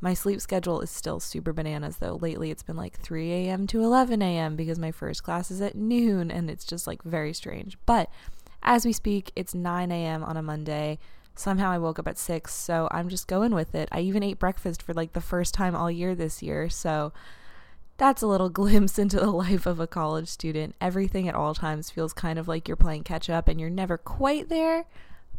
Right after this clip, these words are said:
but you're, like, almost there, and maybe you don't fully fail at things, but you always feel like <laughs> you might.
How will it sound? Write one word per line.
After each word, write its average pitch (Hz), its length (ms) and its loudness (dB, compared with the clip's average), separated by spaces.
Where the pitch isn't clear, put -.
but 185 320 4
you're, 175 240 -2
like, 147 280 -6
almost 226 460 0
there, 233 420 -2
and 170 300 -2
maybe 170 240 -4
you 175 160 -2
don't 165 260 -2
fully 175 460 -2
fail 165 400 -2
at - 120 -6
things, 196 360 -2
but - 180 -4
you 165 240 -4
always 175 360 0
feel 170 140 -4
like 170 240 -2
<laughs> - 0 -
you 208 120 8
might. 175 460 4